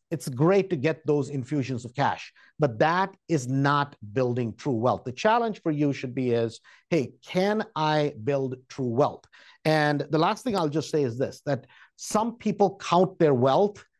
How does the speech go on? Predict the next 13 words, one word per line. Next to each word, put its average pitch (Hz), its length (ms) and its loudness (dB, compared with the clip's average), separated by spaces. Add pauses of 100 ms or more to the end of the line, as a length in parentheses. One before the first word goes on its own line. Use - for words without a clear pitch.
(300)
in 175 220 2 (300)
the 156 160 2
size 175 600 0
of 143 160 -4
the 147 60 0
house 135 240 -4
they 135 100 0
live 131 160 0
in 87 100 -6 (480)
or 202 500 0
in 180 180 -2
the 165 80 0
t-, - 160 -20